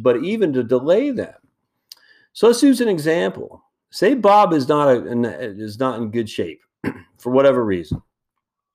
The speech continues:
Jane is a triathlon athlete. So Jane is gonna survive Bob, A, 'cause she's a s-, a woman, and women survive men by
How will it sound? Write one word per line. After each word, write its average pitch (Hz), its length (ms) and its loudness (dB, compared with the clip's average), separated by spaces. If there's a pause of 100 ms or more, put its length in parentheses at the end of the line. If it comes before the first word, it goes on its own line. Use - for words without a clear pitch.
(1040)
Jane 185 480 2
is 131 240 0
a 131 100 2
triathlon 117 1000 -4
athlete. 85 480 -10 (800)
So 113 200 -2
Jane 151 500 2
is 151 300 0
gonna 135 180 2
survive 131 500 0
Bob, 113 300 2
A, 131 240 2
'cause 123 180 -4
she's 113 220 -6
a 113 60 -2
s-, - 200 -10
a 104 120 -2
woman, 107 480 -2
and 104 200 -4
women 117 260 2
survive 110 480 0
men 104 360 0
by 95 400 -2